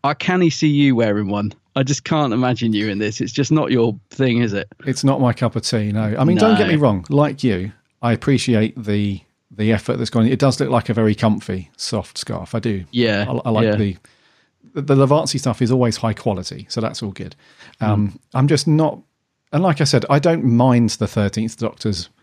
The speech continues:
Speaker 2: costume and the stripy influence and stuff like that.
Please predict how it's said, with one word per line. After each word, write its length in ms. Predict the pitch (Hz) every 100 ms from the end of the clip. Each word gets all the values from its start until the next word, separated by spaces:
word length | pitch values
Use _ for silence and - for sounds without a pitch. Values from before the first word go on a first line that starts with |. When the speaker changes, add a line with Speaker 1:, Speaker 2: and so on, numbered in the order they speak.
| _ _ _ -
Speaker 2:
costume 480 | 120 - - 107
and 140 | 101 98
the 60 |
stripy 680 | - - 107 104 - 98 87 - _ _ _ _ _ _
influence 480 | 113 101 110 104 110
and 80 | 104
stuff 200 | - 107
like 100 | 123
that. 160 | 117